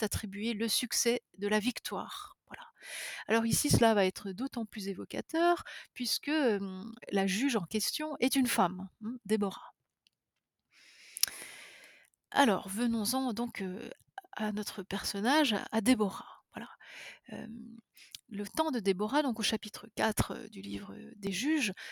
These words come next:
heu, le temps de Déborah est décrit de la manière suivante. Hem,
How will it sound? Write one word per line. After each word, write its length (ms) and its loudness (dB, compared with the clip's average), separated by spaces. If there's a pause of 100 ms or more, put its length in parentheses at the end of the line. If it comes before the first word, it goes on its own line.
(200)
heu, 160 -6
le 140 -2
temps 240 0
de 100 0
Déborah 440 2
est 40 2
décrit 320 -2
de 60 0
la 80 2
manière 340 -8
suivante. 540 -4 (460)
Hem, 400 -10